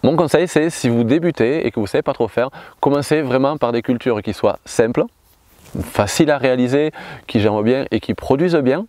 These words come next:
des f-, cultures qui soient bien, bien productives. C'est facile à réaliser, réaliser, on a beaucoup de récoltes derrière. De suite, vous allez, ça va vous aider à prendre confiance en vous. En fait, des choses simples à faire, qui produisent beaucoup, que vous aimez,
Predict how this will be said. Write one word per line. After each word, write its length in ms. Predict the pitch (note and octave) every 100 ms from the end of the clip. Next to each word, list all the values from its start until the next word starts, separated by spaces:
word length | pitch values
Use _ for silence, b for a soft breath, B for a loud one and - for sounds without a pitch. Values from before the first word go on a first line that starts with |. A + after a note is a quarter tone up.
| -
des 120 | A2
f-, 160 | - G2
cultures 340 | A2 A#2 A2+
qui 80 | G#2+
soient 200 | - G2
bien, 460 | G2+ G2 D#3 F3+ F#3
bien 200 | D#3+ E3
productives. 480 | - C#3 C3+ C3+ E3 B B B -
C'est 160 | C3+
facile 300 | D3 D3 D3+
à 80 | D3
réaliser, 360 | C#3+ C#3 D3 -
réaliser, 520 | G#2 B2 C3+ C3 D3 -
on 100 | G2
a 80 | G#2
beaucoup 260 | C#3 -
de 60 | C#3+
récoltes 360 | C#3 C#3 B2
derrière. 380 | A#2+ A#2+ B2 C#3+ - B B B
De 200 | - B2+
suite, 300 | D#3+ E3 E3
vous 400 | F3 F3 B2 B2
allez, 260 | A#2 B2+ C#3+
ça 140 | -
va 80 | A2+
vous 160 | A2+ A2+
aider 120 | C3+
à 80 | B2+
prendre 260 | - A#2+
confiance 420 | G#2+ B2 B2+ C3 A#2+
en 60 |
vous. 140 | G2 - B B
En 80 | F#2+
fait, 180 | - B2+
des 140 | C3 C3
choses 280 | B2+ G#2+ B B B B B _
simples 300 | - D#3+ D3
à 60 | C3
faire, 260 | - D3+ G3+ -
qui 120 | B2
produisent 360 | - C3 B2
beaucoup, 380 | G#2 D#3 - C#3 B B B -
que 100 | F3+
vous 220 | F3 D#3
aimez, 240 | C#3 F#3+